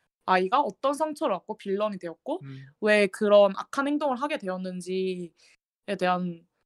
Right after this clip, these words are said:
Speaker 1: 이야기가 정말 충실하게 그려져요.
Speaker 2: 음.
Speaker 1: 그래서 저는 그게 너무 좋았거든요.
Speaker 2: 음.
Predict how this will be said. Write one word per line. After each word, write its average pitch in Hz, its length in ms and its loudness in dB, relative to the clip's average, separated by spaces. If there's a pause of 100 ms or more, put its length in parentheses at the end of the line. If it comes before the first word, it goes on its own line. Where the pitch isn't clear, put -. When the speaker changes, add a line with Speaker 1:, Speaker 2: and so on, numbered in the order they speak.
(440)
Speaker 1:
이야기가 214 560 4
정말 262 320 -4
충실하게 330 540 -4
그려져요. 175 680 -8
Speaker 2:
음. 131 100 -16
Speaker 1:
그래서 220 240 -2
저는 208 240 -2
그게 202 220 -2
너무 294 240 2
좋았거든요. 165 840 -8
Speaker 2:
음. 131 240 -20